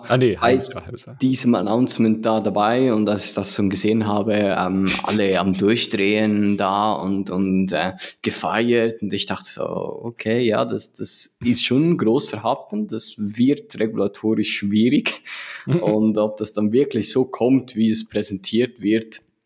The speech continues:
Speaker 2: na ja. Mal
Speaker 1: Ja, vor allen Dingen
Speaker 2: schauen.
Speaker 1: aktuell ist es ja auch einfach in den U S A so, dass du jedes Mal, wenn du mit Bitcoin zahlst, ähm,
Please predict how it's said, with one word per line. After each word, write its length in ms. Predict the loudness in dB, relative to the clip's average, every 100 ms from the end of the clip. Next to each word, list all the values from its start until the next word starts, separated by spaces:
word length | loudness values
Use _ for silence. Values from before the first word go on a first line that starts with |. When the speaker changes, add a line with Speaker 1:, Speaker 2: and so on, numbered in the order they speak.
| -14
Speaker 2:
na 220 | -6 -6
ja. 280 | -4 -6 -8 _ _ _ _ -18 -18 -20 -20 -20 -14 -8
Mal 100 | -4
Speaker 1:
Ja, 40 |
vor 120 | 0 2
allen 40 |
Dingen 100 | 2
Speaker 2:
schauen. 60 | -2
Speaker 1:
aktuell 320 | 0 2 2
ist 140 | 2
es 120 | 2 2
ja 80 |
auch 220 | 4 2 0
einfach 220 | -4 0
in 160 | 0 0
den 20 |
U 100 | -2
S 120 | -2
A 180 | 0 0
so, 100 | 2
dass 180 | -2 -2
du 60 |
jedes 300 | -2 0 0
Mal, 160 | 0 0
wenn 80 | 0
du 60 |
mit 160 | -2 -2
Bitcoin 360 | -6 -2 -2
zahlst, 640 | 2 2 2 0 -10 -8 0
ähm, 520 | 2 2 -2 -4